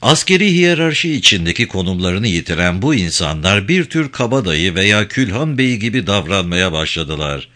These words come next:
Kaybettikleri ve kaba güce dayalı ayrıcalıklarını bu kez her tür suç ve benzeri eylem için harcamaya başlayan eskinin savaşçıları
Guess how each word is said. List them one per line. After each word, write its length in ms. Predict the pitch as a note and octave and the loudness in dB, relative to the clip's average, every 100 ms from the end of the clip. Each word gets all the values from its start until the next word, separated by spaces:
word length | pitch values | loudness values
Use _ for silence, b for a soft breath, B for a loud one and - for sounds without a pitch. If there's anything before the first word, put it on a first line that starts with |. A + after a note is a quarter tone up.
| B B B B B | B B B B B
Kaybettikleri 920 | D#3 G3+ B2 F#2 - F#2 - F#2 F#2+ | 4 4 2 0 -2 -6 -2 0 2
ve 140 | A2 | 0
kaba 260 | - C#3+ D#3+ | 2 2 2
güce 360 | C3+ C3+ D#3 | 0 0 0
dayalı 420 | C#3 C#3+ C3 C#3 A#2+ | 0 0 0 0 0
ayrıcalıklarını 1120 | G#2 F#2+ F2 F2+ F2+ D#2+ F2 D#2 D#2 G2 G2+ | 0 -2 -2 -2 -2 -2 -2 -2 0 -2 -2
bu 140 | A2+ D#3 | 0 0
kez 340 | D3+ D#3 - | 2 0 0
her 200 | C3 F3+ | 0 0
tür 240 | C#3 D#3+ D3 | 0 -4 -4
suç 360 | - D#3+ - | -2 -4 -2
ve 140 | D3 C3+ | -2 0
benzeri 420 | C3+ B2 B2 C#3 | 0 0 0 2
eylem 400 | A#2+ A2 F#2 A#2 | 2 2 2 0
için 240 | E2 G#2 | -2 -2
harcamaya 600 | G2+ A2+ F2+ A2+ A2+ A#2+ | 0 0 -2 -2 0 0
başlayan 540 | E2+ E2 E2 E2 E2+ F#2 | 0 -2 -2 -2 -2 -2
eskinin 460 | G2+ - A2+ B2 | -4 -4 -4 -2
savaşçıları 920 | B2 F#2+ F2 F2 - F2+ E2 D#2 G#2 | -2 -2 -2 -2 -2 -4 -4 0 0